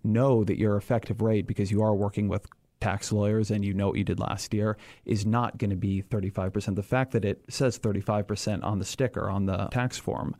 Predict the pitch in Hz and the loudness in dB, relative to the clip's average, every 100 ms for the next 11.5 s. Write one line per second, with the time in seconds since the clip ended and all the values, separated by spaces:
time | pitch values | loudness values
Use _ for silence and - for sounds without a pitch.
0 | - - - - 123 135 120 113 110 104 | -14 -20 -10 2 4 4 4 2 2 0
1 | - 113 104 107 101 104 101 107 95 104 | -2 -2 0 0 0 -2 -2 -2 -2 -2
2 | 98 - - 110 107 - 107 101 101 98 | -2 -4 -2 0 0 -2 0 0 0 -2
3 | 98 107 - 107 - - - 104 101 - | -2 -2 -2 -4 -6 -8 -6 -4 -6 -4
4 | 101 95 - _ 107 101 - - - - | -2 -2 -6 _ -2 -2 -4 -10 -8 -10
5 | - - - - - 123 - 120 120 123 | -10 -20 -20 -4 2 4 4 2 2 2
6 | 147 - 139 110 - 110 - 113 110 110 | 2 2 0 0 0 -2 0 2 2 2
7 | 101 104 104 95 95 - - - - 107 | 0 0 0 0 0 -4 -12 -20 -6 0
8 | 135 127 113 117 110 117 - 107 104 - | 4 4 4 2 0 -2 0 2 2 2
9 | 101 98 98 104 104 101 101 104 - - | -2 0 0 2 2 2 0 0 -2 -2
10 | 107 98 101 98 95 98 107 98 101 98 | -2 0 0 0 -2 -2 0 0 0 0
11 | 92 - - - | 0 -2 -4 -4